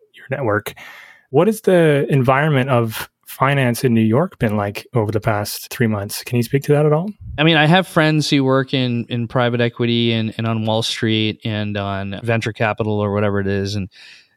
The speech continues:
Speaker 2: nothing seems to have really changed, except they're not in an office,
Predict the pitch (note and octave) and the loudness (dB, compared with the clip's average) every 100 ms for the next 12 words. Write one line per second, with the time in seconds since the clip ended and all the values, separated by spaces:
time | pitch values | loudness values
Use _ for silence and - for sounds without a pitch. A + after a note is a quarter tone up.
0 | - E3 E3 A3+ D#4 C4+ - G#3+ G3+ F#3+ | -4 2 4 4 4 4 4 2 2 2
1 | - D#3 A2+ A#2+ D#3 A#2+ - - A2 C3+ | 4 2 4 2 4 2 0 0 2 2
2 | D3+ - A2+ - A#2 - A2+ G#2 G#2+ A2+ | 2 0 -2 0 0 2 0 0 0 2
3 | A2 A2+ _ _ _ - B2+ G#2 F#2 F2 | 2 0 _ _ _ -4 -2 0 0 -2
4 | F2 - - - - | -4 -8 -8 -6 -8